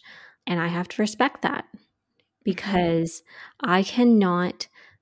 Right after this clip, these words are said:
Speaker 1: put my values and my viewpoint onto you. And
Speaker 2: Mm-hmm.
Speaker 1: really, like, that's not fair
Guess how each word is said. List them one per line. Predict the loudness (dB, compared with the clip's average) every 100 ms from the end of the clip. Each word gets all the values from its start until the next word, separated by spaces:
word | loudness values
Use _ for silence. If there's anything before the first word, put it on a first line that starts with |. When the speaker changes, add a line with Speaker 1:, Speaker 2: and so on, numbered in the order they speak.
| _ _ _
Speaker 1:
put | -2 0 0
my | 0 2 0
values | 0 -2 -2 -2 -2
and | -4 -4
my | 0 0 0
viewpoint | 0 -2 -2 -4 -4 -6 _
onto | -2 0 0 -2 -4
you. | -2 0 2 0 -4 _ _ -20 -20 _ _
And | -6 -2 2
Speaker 2:
Mm-hmm. |
Speaker 1:
really, | 4 4 2
like, | 2
that's | 2 0
not | -2 -2
fair | -2 -2 -4